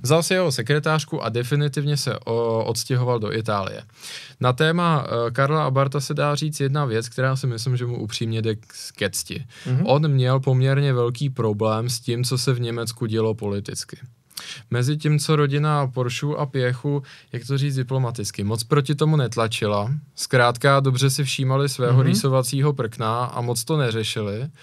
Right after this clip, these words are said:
Speaker 1: i když už to později ty projekty platila N S D A P, tak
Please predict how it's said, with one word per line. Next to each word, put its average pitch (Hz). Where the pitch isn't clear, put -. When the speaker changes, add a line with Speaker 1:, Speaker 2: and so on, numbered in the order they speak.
Speaker 1:
i -
když 131
už 135
to 143
později 131
ty 143
projekty 131
platila 131
N 127
S 127
D 127
A 143
P, 113
tak 120